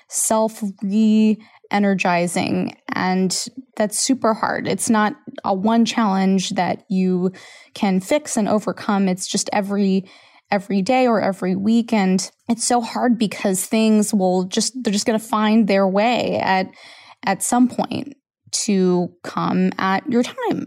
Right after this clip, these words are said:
or they'll come at your energy, or,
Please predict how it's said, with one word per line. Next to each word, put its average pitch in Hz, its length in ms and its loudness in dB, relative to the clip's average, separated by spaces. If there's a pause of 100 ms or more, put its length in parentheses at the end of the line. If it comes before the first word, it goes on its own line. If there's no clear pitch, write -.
or 190 360 2
they'll 180 220 0
come 185 480 0 (120)
at 190 300 -2
your 233 140 -2
energy, 254 520 2
or, 185 300 0